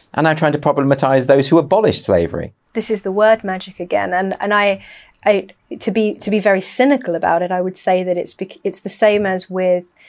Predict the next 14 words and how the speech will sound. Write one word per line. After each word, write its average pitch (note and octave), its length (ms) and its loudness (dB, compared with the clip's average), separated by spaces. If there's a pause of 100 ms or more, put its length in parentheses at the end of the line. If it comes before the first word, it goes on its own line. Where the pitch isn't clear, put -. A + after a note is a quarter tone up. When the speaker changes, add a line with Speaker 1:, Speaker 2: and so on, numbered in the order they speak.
(240)
Speaker 2:
um, F3+ 500 0 (160)
with G3 160 -4
trying G3 240 -2
to G3 60 -2
cancel F#3+ 400 -4
people's E3 400 -8
speech, - 520 -2 (340)
that F#3 100 2
if A3+ 200 2
you A#3+ 140 -2
go G3+ 300 4
for G3+ 140 -10
the F#3+ 100 -6
people F#3 720 -4